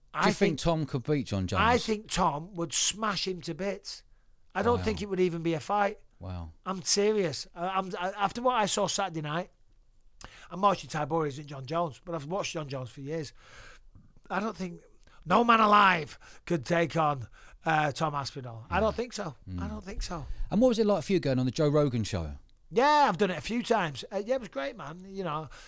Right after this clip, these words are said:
Speaker 2: Joe's, eh, th-, that's the biggest platform on the planet.
Speaker 1: Mm.
Speaker 2: It really is. Uh, yeah, yeah, that was great. I mean, Joe's been around the U F C forever. He's part of the ho-, uh, part of the furniture, you know.
Speaker 1: Mm.
Speaker 2: So, uh, yeah, it's al-, it's always a pleasure to go down and, uh, you know what I mean?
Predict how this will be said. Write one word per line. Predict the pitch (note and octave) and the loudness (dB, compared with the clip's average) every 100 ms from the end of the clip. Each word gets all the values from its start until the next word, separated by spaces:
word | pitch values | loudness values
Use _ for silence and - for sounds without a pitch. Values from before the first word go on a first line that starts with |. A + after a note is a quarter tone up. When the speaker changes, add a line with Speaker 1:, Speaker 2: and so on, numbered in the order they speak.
| - | -10
Speaker 2:
Joe's, | - F3 E3 - G#3+ | 0 2 2 -2 -10
eh, | E3 | -10
th-, | C#3+ E3 | -6 -4
that's | D#3+ - | -4 -4
the | C#3+ | -4
biggest | D#3+ D3 - | -6 -8 -4
platform | E3+ E3 E3+ D#3 C3+ - - - | -4 -4 -2 -2 -2 -12 -18 -10
on | E3 | -8
the | C#3+ | -6
planet. | F3 G#3 F#3+ - | -2 0 -2 -6
Speaker 1:
Mm. | G2 G2 D#2 | -6 -4 -6
Speaker 2:
It | D3+ | -4
really | D#3+ D#3+ D3+ E3 | 0 0 0 0
is. | D#3 - - - - _ - | 0 -4 -14 -20 -20 _ 2
Uh, | D#3 D#3 D#3 D#3 D3+ B2+ - - - | 6 8 8 8 6 2 -10 -20 -2
yeah, | E3 A#3 B3 | 4 6 6
yeah, | F#3 F3+ G3+ E3 | 6 6 4 4
that | E3+ | 2
was | D#3+ | -2
great. | D#3 F3+ | -2 -2
I | D#3+ | -2
mean, | F#3+ D#3+ - - - | -4 -8 -10 -16 -6
Joe's | G3+ F3+ | 2 2
been | B2+ C#3+ | 2 -2
around | C#3+ C3+ | -2 -2
the | C3+ | -4
U | C3+ | -4
F | A#2 | -4
C | C#3 | -8
forever. | A#2+ C3+ C#3+ B2+ | -6 -4 -4 -6
He's | A#2 | -6
part | - C3+ | -2 -2
of | B2+ | -2
the | |
ho-, | A2+ E3+ - | -8 -8 -10
uh, | C3+ B2 | -12 -10
part | - C#3 | -8 -8
of | B2+ | -8
the | |
furniture, | - D#3 D3+ C3+ C3 | -4 -2 -2 -6 -8
you | C3 | -6
know. | C3 - | -6 -4
Speaker 1:
Mm. | - | -6
Speaker 2:
So, | C#3 B2+ B2+ | -6 -8 -8
uh, | B2 A#2+ A2 - - - - - - | -8 -10 -12 -10 -8 -6 -6 -8 4
yeah, | A#3 C4+ D#3+ | 8 8 6
it's | F#3 F3 | 2 0
al-, | G3 | 2
it's | F3+ D3+ | 2 2
always | F#3 D3 | 0 0
a | |
pleasure | D3 E3+ E3+ | 0 0 0
to | D#3+ | -2
go | D#3+ | -2
down | D3+ D#3 E3+ | 0 0 0
and, | D#3 C#3+ | -4 -6
uh, | C#3+ C#3 C#3 C3+ C#3+ | -4 -2 -2 -4 -6
you | D3 | -6
know | C#3+ | -4
what | C#3 | -6
I | |
mean? | C#3 C#3+ C#3 | -6 -8 -10